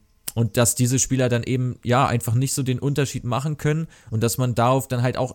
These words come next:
lieber verzichten sollte aus meiner Sicht, sondern da eher, ja, einfach ein bisschen mehr in andere Märkte vielleicht schauen sollte und, und einfach nicht jetzt die erstbesten Spieler, die man vielleicht haben kann,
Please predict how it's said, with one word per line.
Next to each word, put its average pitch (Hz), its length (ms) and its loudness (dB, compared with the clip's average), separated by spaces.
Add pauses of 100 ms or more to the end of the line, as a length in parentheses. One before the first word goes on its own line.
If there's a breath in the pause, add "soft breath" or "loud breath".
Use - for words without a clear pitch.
lieber 143 300 0
verzichten 147 500 -2
sollte 113 320 2
aus 107 160 -2
meiner 110 240 -2
Sicht, 117 240 -4
sondern 120 260 -2
da 120 140 0
eher, 131 440 0 (380 soft breath)
ja, 120 420 4
einfach 120 260 0
ein 123 100 2
bisschen 139 460 2
mehr 139 480 2 (160)
in 131 160 0
andere 131 300 0
Märkte 135 320 0
vielleicht 139 280 -2
schauen 139 280 0
sollte 135 640 2
und, - 480 -6 (120)
und 120 200 -6
einfach 120 280 -4
nicht 127 300 -4 (100)
jetzt - 360 -4
die 127 120 2
erstbesten 127 680 -2
Spieler, 135 280 0
die 120 120 0
man 117 140 0
vielleicht 117 280 -2
haben 131 340 0
kann, 123 300 0